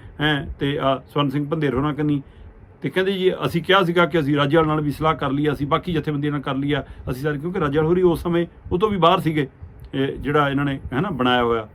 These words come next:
ਸੋ ਇਹ ਸਾਰੇ ਨੂੰ ਲੈ ਕੇ ਕਿ ਹਾਂ ਜੀ ਅਸੀਂ ਉਹਦੇ ਵਿੱਚ ਨਹੀਂ ਉਹਨਾਂ ਨੂੰ ਲੈਣਾ, ਕਿਉਂਕਿ ਉਹ ਤਾਂ ਜੀ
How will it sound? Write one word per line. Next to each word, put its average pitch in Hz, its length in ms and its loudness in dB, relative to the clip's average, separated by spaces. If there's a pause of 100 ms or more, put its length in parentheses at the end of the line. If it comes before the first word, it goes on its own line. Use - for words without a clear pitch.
(360)
ਸੋ 135 300 -6
ਇਹ 185 280 6
ਸਾਰੇ 180 320 4
ਨੂੰ 185 120 0
ਲੈ 147 140 2
ਕੇ 120 240 -4 (640)
ਕਿ 139 100 -4
ਹਾਂ 139 180 4
ਜੀ 139 200 2 (600)
ਅਸੀਂ 127 160 -2
ਉਹਦੇ 151 160 0
ਵਿੱਚ 143 200 -4
ਨਹੀਂ 156 220 2
ਉਹਨਾਂ 160 120 4
ਨੂੰ 156 100 2
ਲੈਣਾ, 135 200 2
ਕਿਉਂਕਿ 139 240 -2
ਉਹ 147 40 -2
ਤਾਂ 147 100 -2
ਜੀ 135 120 0